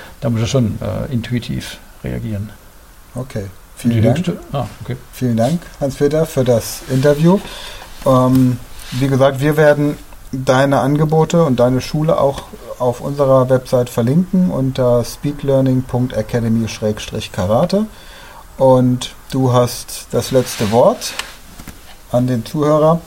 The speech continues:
Speaker 2: Gibt's noch irgendwas, was du den Sportbegeisterten da draußen mitteilen möchtest?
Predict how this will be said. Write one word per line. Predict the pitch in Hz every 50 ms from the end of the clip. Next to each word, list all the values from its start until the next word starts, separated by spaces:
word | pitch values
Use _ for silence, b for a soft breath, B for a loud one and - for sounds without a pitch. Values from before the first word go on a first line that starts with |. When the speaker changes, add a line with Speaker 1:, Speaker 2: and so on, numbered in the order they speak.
| - - -
Speaker 2:
Gibt's | 139 - -
noch | 139 131
irgendwas, | 127 135 139 147 139 135 -
was | 139 131 131
du | - - 131 127 131 131 B B B B B B B -
den | 131 131
Sportbegeisterten | - - - 139 139 139 - 143 131 127 127 131 127 - 135 127 127
da | 127 123
draußen | 120 117 120 123 123 - 123
mitteilen | 123 143 - - 151 147 147 147 147
möchtest? | 143 139 135 - - 151 143 - -